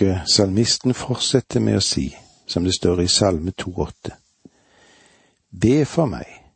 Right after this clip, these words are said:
så gir jeg deg folkene til arv og hele jorden til eie.» Jesus vil ta over riket. Hvordan han vil gjøre det? Jo,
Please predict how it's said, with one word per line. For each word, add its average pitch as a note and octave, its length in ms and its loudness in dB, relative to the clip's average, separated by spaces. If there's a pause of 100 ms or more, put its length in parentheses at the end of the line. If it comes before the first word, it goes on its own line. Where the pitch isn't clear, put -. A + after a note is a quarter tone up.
(240)
så F2+ 260 0
gir G#2+ 400 0
jeg G#2+ 260 2
deg G#2 160 2
folkene A2 640 0
til G2 300 -2
arv G2+ 420 0
og F#2 80 4
hele F#2 280 0
jorden F#2+ 560 -4
til - 240 -4
eie.» C#2+ 320 -6 (1900)
Jesus C3+ 560 4
vil A#2+ 160 4
ta A2+ 160 2
over B2 420 2
riket. G#2+ 440 0 (1900)
Hvordan A#2+ 760 2 (720)
han D#2+ 180 -4
vil E2+ 180 0
gjøre F#2 280 4
det? C#3 180 -4 (1300)
Jo, A#2 180 2